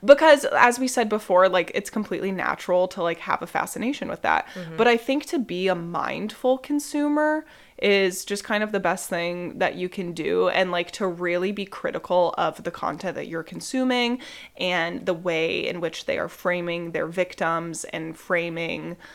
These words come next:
Speaker 1: um, the, the murderers or, you know, what, whatever the case may be. Like,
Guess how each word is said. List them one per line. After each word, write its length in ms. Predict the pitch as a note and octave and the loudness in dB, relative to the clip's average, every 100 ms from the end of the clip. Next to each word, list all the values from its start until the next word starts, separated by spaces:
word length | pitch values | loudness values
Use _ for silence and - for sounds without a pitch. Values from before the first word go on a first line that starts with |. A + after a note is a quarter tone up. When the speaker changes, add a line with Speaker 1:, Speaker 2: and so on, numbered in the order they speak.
| - - | -20 -10
Speaker 1:
um, 400 | - E3+ D#3 D#3 | 0 2 2 0
the, 340 | E3 D#3+ D#3+ - - | 0 0 0 -4 -4
the 160 | F3 | -4
murderers 720 | E3+ B3 D4+ D4 C#4 C4 C4 | 0 2 2 4 8 8 6
or, 500 | - G3+ G3 F3+ F3 | 4 6 8 6 4
you 140 | - G3 | 2 -2
know, 140 | E3+ | 0
what, 200 | F3 F3+ | 0 0
whatever 320 | F#3 F#3 F#3 | 0 0 2
the 80 | F3 | 0
case 320 | F3+ F3+ F3+ | -2 -8 -8
may 120 | F3 E3 | -8 -6
be. 340 | F3 E3+ E3 | -4 -4 -2
Like, 320 | E3 E3+ E3 | -2 -2 -4